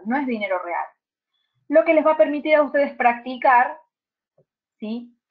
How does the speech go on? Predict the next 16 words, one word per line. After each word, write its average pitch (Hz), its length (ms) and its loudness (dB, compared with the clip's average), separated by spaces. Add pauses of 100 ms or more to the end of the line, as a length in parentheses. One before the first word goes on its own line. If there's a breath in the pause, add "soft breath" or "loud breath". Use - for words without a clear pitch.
(180)
Sin 269 340 -6
estar 226 680 0
nerviosos 240 680 -2
porque 202 300 -8
vayan 196 260 -2
a 185 60 0
ganar 185 220 0
o 208 100 0
perder 185 320 -14
dinero, 220 280 -2
porque - 180 -14
acá 208 180 -2
es 226 140 2
como 208 220 -12
un 208 60 -10
juego. 220 540 -2